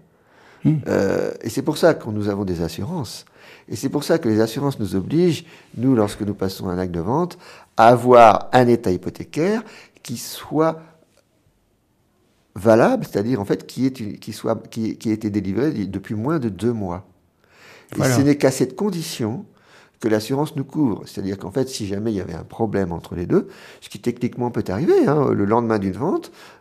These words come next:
Speaker 2: euh, avant que les formalités soient faites, il peut y avoir une créancier qui se, qui se présente, qui se fait inscrire son hypothèque. Et
Speaker 1: Oui,
Speaker 2: c'est
Speaker 1: volontairement, pour essayer.
Speaker 2: Bah, en général, c'est qu'il y a, il y a, il y a un problème derrière, qu'on
Speaker 1: Oui,
Speaker 2: nous a
Speaker 1: c'est
Speaker 2: pas
Speaker 1: ça.
Speaker 2: dit, hein.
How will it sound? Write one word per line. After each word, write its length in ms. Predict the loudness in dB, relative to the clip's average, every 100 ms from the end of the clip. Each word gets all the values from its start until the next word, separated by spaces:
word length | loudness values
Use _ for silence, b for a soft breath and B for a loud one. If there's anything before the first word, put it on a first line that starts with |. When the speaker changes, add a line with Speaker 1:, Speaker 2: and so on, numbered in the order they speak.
| -6
Speaker 2:
euh, 300 | 0 2 2
avant 200 | 2 2 2
que 60 |
les 80 | 0
formalités 420 | -2 -2 -2 -2
soient 220 | -4 -4
faites, 240 | -2 -2 -2
il 280 | -18 -20 -4
peut 80 | 0
y 80 | 2
avoir 180 | 2
une 100 | -2
créancier 380 | -6 -12 -8 -8
qui 140 | -8 -12
se, 160 | -16
qui 100 | -14
se 60 | -12
présente, 320 | -10 -8 -8
qui 100 | -10
se 80 | -8
fait 240 | -6 -4
inscrire 260 | -6 -6 -6
son 120 | -4
hypothèque. 500 | -4 -2 0 -2 -4 _ b b b b b -4
Et 60 | 2
Speaker 1:
Oui, 100 | 6
Speaker 2:
c'est 40 |
Speaker 1:
volontairement, 680 | 8 10 10 8 8 8 6
pour 260 | 4 -2 -2
essayer. 260 | 0 -2
Speaker 2:
Bah, 300 | 0 0 2 2
en 80 |
général, 260 | 4 6 6
c'est 80 | 4
qu'il 120 | 2
y 20 |
a, 80 | 2
il 60 | 4
y 60 |
a, 40 | 4
il 40 |
y 40 | 2
a 60 |
un 40 | 0
problème 260 | 0 0 4
derrière, 380 | 8 10 10
qu'on 80 | 10
Speaker 1:
Oui, 120 | 10
Speaker 2:
nous 60 | 12
a 40 |
Speaker 1:
c'est 60 | 12
Speaker 2:
pas 100 | 12
Speaker 1:
ça. 20 |
Speaker 2:
dit, 260 | 12 12
hein. 100 | 12